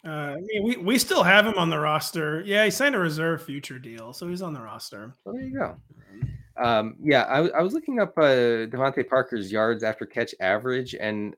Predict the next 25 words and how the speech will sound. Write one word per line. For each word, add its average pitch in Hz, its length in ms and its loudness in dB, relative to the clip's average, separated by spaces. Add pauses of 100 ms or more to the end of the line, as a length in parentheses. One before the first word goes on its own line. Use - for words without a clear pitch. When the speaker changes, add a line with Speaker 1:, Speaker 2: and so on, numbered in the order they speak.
Speaker 2:
apparently 135 460 -2
it's - 120 -6
so 123 220 2
low 104 260 2
that 110 100 2
I 95 80 2
can't, - 200 -10 (280)
<laughs> - 280 -6
I - 80 -2
Speaker 1:
Yeah, 190 160 10
Speaker 2:
can't 202 100 6
Speaker 1:
he, 262 160 10
Speaker 2:
find 240 120 8
it. 254 40 8
Speaker 1:
he's, 202 420 2
he's, 180 480 2
he's 190 220 0
famously 180 480 0
not 120 280 -10
yak, 90 360 -16
but 233 100 0
he 277 120 4
is 320 100 4
Speaker 2:
Wow. 240 160 0
Speaker 1:
famously, 190 760 0